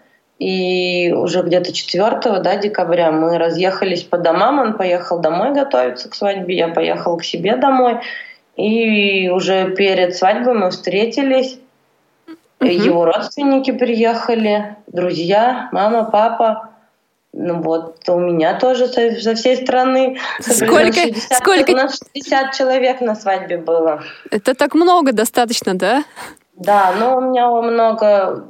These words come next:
Speaker 1: двоюродных и сестер, и тети, как бы с Санкт-Петербурга родственники приехали, друзья с
Speaker 2: Мгм.
Speaker 1: университета, со школы.
Speaker 2: Такие,
Speaker 1: Вот.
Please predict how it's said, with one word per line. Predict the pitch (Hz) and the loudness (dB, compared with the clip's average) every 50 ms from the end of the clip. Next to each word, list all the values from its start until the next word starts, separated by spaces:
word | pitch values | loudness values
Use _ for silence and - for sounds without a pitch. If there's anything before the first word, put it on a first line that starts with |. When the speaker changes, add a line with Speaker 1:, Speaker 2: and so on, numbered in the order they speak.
| - - | -12 -6
Speaker 1:
двоюродных | 190 190 190 208 220 240 285 269 240 240 240 220 214 - - - | -4 -4 -2 -2 -2 -2 -2 -2 -2 0 0 0 -2 -2 -4 -4
и | 196 190 190 | -4 -4 -4
сестер, | 190 - 190 185 185 - - 240 277 285 254 226 208 - - 220 | -4 -4 -6 -6 -4 -2 0 0 2 2 0 -2 -2 -2 -2 -2
и | - - 185 180 180 180 175 175 175 170 | -2 -2 -2 -2 0 0 0 0 0 -2
тети, | 175 - 208 226 277 285 285 - 247 226 196 - - - - - - _ | -2 0 0 0 0 0 -2 -2 -2 -2 -2 -2 -6 -10 -12 -14 -8 _
как | - 175 170 165 | -2 -2 0 0
бы | 170 175 | -2 -2
с | 175 - | 0 0
Санкт-Петербурга | - - 190 - - 196 - - 180 160 156 170 214 254 254 233 254 | 0 0 0 -2 -4 -4 -2 -2 -2 -2 -2 -2 -2 0 0 0 2
родственники | 240 233 226 233 - - 220 208 196 196 196 - 170 | 2 0 0 -2 -4 -4 -4 -4 -4 -4 -6 -8 -10
приехали, | - - - 185 175 175 175 175 - - 175 175 170 160 | -8 -6 -4 -2 0 0 0 -2 -2 -2 0 0 0 -2
друзья | 156 160 170 165 170 160 147 156 170 185 208 220 220 214 214 208 | -2 -2 -2 -2 -2 -2 -2 0 2 2 4 4 4 4 2 2
с | 208 208 208 - - - - | 0 -4 -8 -12 -12 -10 -6
Speaker 2:
Мгм. | 180 175 | -4 0
Speaker 1:
университета, | 175 165 160 - 240 226 240 277 156 - - - 214 220 220 - _ | 2 2 2 2 2 2 0 0 -2 -6 -6 -4 -4 -4 -4 -8 _
со | _ 226 175 170 | _ -6 -4 -4
школы. | 170 - - - 180 190 208 214 214 214 202 202 214 - - - - - - - - - - - - - - - - - _ - | -6 -8 -6 -2 0 2 2 2 2 2 0 0 -2 -6 -12 -18 -20 -20 -20 -20 -20 -20 -20 -20 -18 -18 -18 -18 -20 -20 _ -2
Speaker 2:
Такие, | - 254 - 165 320 311 349 359 | -2 -2 0 0 2 2 4 2
Speaker 1:
Вот. | 269 262 | 2 0